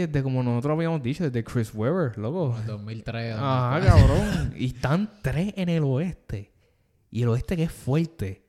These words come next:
Speaker 2: Están dos. Do-, dos, sí. Lo chequeé ahorita, el standing estaba en segundo.
Speaker 1: Dos, cabrón. No, papi. Shout out a Mike Brown, shout out a
Speaker 2: A
Speaker 1: Sabonis,
Speaker 2: Sacramento,
Speaker 1: De'Aaron
Speaker 2: los
Speaker 1: Fox.
Speaker 2: players. Ellos tienen a Malik Monk también allí.
Speaker 1: Yo vi un video reciente de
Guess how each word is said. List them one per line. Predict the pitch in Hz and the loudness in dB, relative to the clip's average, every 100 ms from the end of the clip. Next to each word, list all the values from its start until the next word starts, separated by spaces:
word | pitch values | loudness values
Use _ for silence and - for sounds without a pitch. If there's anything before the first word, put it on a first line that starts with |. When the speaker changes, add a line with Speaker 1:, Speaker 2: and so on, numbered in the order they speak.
| _ | _
Speaker 2:
Están | 123 127 | -12 -12
dos. | 110 147 127 _ _ _ _ - | -10 -12 -14 _ _ _ _ -14
Do-, | 131 - - _ _ | -14 -14 -20 _ _
dos, | 113 101 123 120 117 | -14 -10 -8 -10 -14
sí. | - 101 110 - - | -12 -12 -12 -14 -14
Lo | 107 | -14
chequeé | 101 101 110 | -12 -10 -10
ahorita, | 117 123 123 | -8 -8 -8
el | 123 | -10
standing | - 127 123 110 | -8 -8 -6 -6
estaba | 98 - 98 | -8 -8 -8
en | 104 | -8
segundo. | - 107 95 98 95 95 _ _ _ _ _ _ _ _ | -8 -8 -8 -10 -12 -16 _ _ _ _ _ _ _ _
Speaker 1:
Dos, | 113 117 120 | -6 -4 -4
cabrón. | - 104 104 113 107 - _ _ _ _ _ _ _ | -8 -8 -6 -6 -8 -14 _ _ _ _ _ _ _
No, | - 104 | -18 -16
papi. | 85 - - _ _ _ _ _ _ _ _ _ | -16 -18 -20 _ _ _ _ _ _ _ _ _
Shout | - 110 113 | -10 -4 -2
out | 127 127 | 0 0
a | |
Mike | 127 107 | -2 -4
Brown, | 107 107 107 | -4 -4 -6
shout | 107 107 | -6 -6
out | 104 110 | -4 -2
a | 110 110 107 104 | 0 0 -2 -4
Speaker 2:
A | 104 | -4
Speaker 1:
Sabonis, | 110 107 | -4 -4
Speaker 2:
Sacramento, | 110 104 101 101 113 107 113 110 | -4 -4 -2 0 0 -2 -4 -2
Speaker 1:
De'Aaron | 104 101 | -2 -4
Speaker 2:
los | 101 | -4
Speaker 1:
Fox. | 101 107 | -2 0
Speaker 2:
players. | 107 104 104 104 - - | -2 -4 -8 -10 -14 -12
Ellos | 101 101 | -10 -4
tienen | 123 131 | 0 0
a | |
Malik | 127 120 113 | 2 0 -2
Monk | 117 107 143 - | -6 -6 -8 -6
también | 117 104 107 127 | -6 -4 -4 -2
allí. | 117 127 | -2 0
Speaker 1:
Yo | 123 | 2
vi | 120 | 2
un | 147 151 | 0 -2
video | 147 147 143 | -2 0 -2
reciente | 139 131 139 139 | -2 -4 -6 -4
de | 123 110 101 92 80 | -4 -2 -2 -4 -8